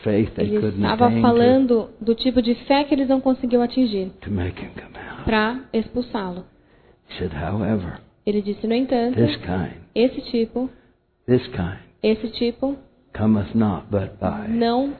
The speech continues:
Speaker 2: sai,
Speaker 1: you don't reach these places
Speaker 2: ou seja, você não atinge esse lugar
Speaker 1: but by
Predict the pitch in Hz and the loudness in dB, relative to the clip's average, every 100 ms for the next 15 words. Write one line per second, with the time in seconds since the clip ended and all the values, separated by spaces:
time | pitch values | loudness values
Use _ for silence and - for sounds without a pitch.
0 | - 233 208 214 254 - - 104 117 113 | -6 -4 -2 -2 -4 -10 -6 0 2 2
1 | 117 - 101 123 113 - - - - 104 | 2 0 2 4 2 -2 -10 -12 -10 -2
2 | 107 104 - - 82 - 226 226 226 220 | -2 -2 -8 -6 -6 -2 0 2 2 2
3 | 220 233 240 233 - 311 302 294 262 233 | 0 0 0 0 2 2 2 0 -2 0
4 | 208 202 208 262 - _ _ _ _ _ | 0 0 -2 -4 -8 _ _ _ _ _
5 | _ 90 110 - 85 87 | _ -2 -2 -4 -8 -6